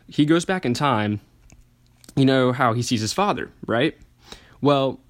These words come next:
when he sees his father, you notice that, like, he's in a tree, and he's, he's kind of a perv.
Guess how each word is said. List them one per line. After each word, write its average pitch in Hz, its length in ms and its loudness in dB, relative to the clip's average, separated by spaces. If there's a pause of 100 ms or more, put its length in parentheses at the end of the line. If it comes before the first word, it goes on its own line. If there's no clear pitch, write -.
(140)
when 151 160 0
he 170 40 2
sees 226 180 -6
his 202 100 -4
father, 170 200 -2
you 135 60 0
notice 170 160 -2
that, 151 60 -4
like, 139 120 -4
he's 127 120 -2
in 139 80 -2
a 139 60 -2
tree, 120 440 -4
and 117 240 -8
he's, 165 240 -8
he's 139 140 -8
kind - 140 -12
of 120 80 -8
a - 20 -12
perv. 120 360 -4